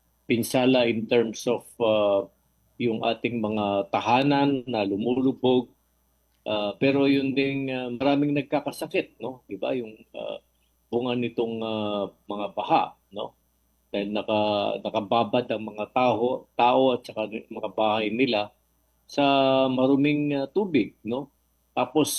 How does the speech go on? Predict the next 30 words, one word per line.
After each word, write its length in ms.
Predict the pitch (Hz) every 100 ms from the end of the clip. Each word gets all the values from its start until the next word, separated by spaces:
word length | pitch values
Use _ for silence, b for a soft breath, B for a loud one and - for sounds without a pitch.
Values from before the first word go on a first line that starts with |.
| 143
ah, 400 | 135 135 131 127 - _
at 120 | - -
the 80 | -
same 280 | 160 156 -
time, 360 | 127 127 135 123 - -
ah, 280 | 117 107 95
apektado 560 | - - 127 113 117 104
din 280 | 127 123
yung 80 | 117 107
ating 320 | 107 110 110
agrikultura 880 | 101 110 113 117 110 123 117 92 87
sapagkat, 600 | - - 117 113 123 - -
ah, 400 | 123 117 117 113 - b b _ _ _
dahil 320 | 117 123 117
dito 240 | 120 120 117
sa 120 | 123
mga 280 | 113 117 -
floods 480 | 143 113 - - -
na 40 | 135
ito, 400 | 135 113 104 - _ _ _ _ _
pag, 240 | 131 135 120
ah, 160 | 135 135
sumosobra 720 | 131 147 143 139 143 135 127 123
yung 160 | 123
tubig, 520 | 127 143 139 107 107 - - -
ah, 640 | 120 117 113 113 107 107 - _ _ _ -
nasisira 680 | 127 151 - 147 135 131 127
yung 360 | 127 120 120 113
mga 280 | 117 113 -
pananim 560 | 113 107 110 131 98